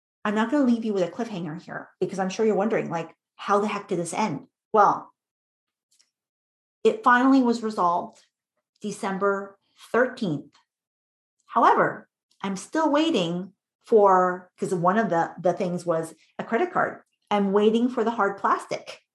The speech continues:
<laughs> to, you know, arrive on my doorstep so that I can actually have use of it. Now, from start to finish, it has been well over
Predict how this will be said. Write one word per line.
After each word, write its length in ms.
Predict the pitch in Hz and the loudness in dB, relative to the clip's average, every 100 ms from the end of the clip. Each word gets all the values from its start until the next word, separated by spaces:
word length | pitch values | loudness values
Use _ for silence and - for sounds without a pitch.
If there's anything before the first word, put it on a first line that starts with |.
| _ _ | _ _
<laughs> 0 | |
to, 1700 | 370 - 440 - - - - - - - - _ 285 277 269 277 277 | -6 -6 -10 -12 -20 -20 -20 -18 -16 -14 -16 _ 2 4 4 2 -4
you 100 | 240 | -2
know, 240 | 240 233 240 | 2 2 2
arrive 540 | 247 202 247 392 196 | 2 6 4 4 0
on 140 | - 208 | -2 -2
my 120 | 220 | -2
doorstep 500 | 226 247 - 147 - - | -2 -4 -4 -8 -8 -12
so 120 | 214 | -8
that 160 | 208 - | -6 -4
I 80 | |
can 240 | 202 202 - - | -6 -10 -12 -4
actually 800 | 202 226 - 214 190 185 208 _ | -2 -2 -4 -2 0 0 -4 _
have 280 | 226 190 185 | -2 -2 0
use 200 | 330 320 | -4 -2
of 100 | 202 | -4
it. 180 | 110 - _ _ _ _ _ _ - | -4 -10 _ _ _ _ _ _ -2
Now, 480 | 202 185 175 180 - _ _ _ _ _ | 2 4 2 -2 -18 _ _ _ _ _
from 280 | 240 202 - - | 0 0 -4 -18
start 420 | - 233 247 - | -2 2 2 0
to 60 | 240 | -8
finish, 580 | 226 233 381 415 - _ _ | -2 0 0 -4 -14 _ _
it 140 | 233 | 2
has 180 | 233 226 | 2 -2
been 460 | 226 214 185 170 175 | -4 -6 -6 -10 0
well 720 | 226 247 254 262 269 269 - _ | 2 4 4 4 2 -2 -12 _
over 680 | - 226 185 165 165 196 233 | 2 2 4 2 0 -6 -14